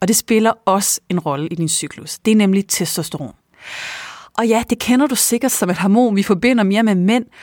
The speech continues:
fordi mænd har langt mere testosteron end kvinder. Men vi kvinder har faktisk også testosteron i kroppen, ligesom mænd jo også har østrogen. De har bare meget mindre østrogen, end vi kvinder har.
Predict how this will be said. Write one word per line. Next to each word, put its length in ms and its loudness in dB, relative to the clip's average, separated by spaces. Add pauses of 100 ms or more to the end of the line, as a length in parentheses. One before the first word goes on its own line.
(100)
fordi 300 0
mænd 280 4
har 140 -2
langt 320 -2
mere 200 0
testosteron 640 -2
end 100 -4
kvinder. 260 -10 (560)
Men 160 2
vi 60 4
kvinder 300 0
har 220 -6
faktisk 520 -6
også 220 0
testosteron 600 -2
i 60 -4
kroppen, 480 0
ligesom 320 0
mænd 320 2
jo 120 0
også 260 -2
har 100 -2
østrogen. 520 -2 (260)
De 80 2
har 140 2
bare 320 -2 (460)
meget 460 2
mindre 320 2
østrogen, 440 -2
end 100 0
vi 80 -2
kvinder 320 -8
har. 240 -20